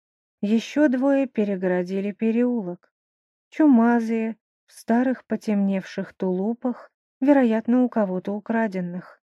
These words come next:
Один из парней впереди был рослее и шире в плечах.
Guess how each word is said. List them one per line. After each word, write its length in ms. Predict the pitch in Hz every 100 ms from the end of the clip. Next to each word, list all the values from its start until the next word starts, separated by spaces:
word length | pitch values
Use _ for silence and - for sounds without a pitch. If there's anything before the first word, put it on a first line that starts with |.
| _ _ _ _ -
Один 320 | 196 190 190
из 140 | 190
парней 540 | - 196 196 208 247 262
впереди 600 | - 202 190 190 190 190
был 320 | 180 202 196
рослее 640 | 190 196 - 196 220 233
и 160 | - 208
шире 420 | - - 190 190
в 100 | 196
плечах. 680 | - 220 220 247 202 -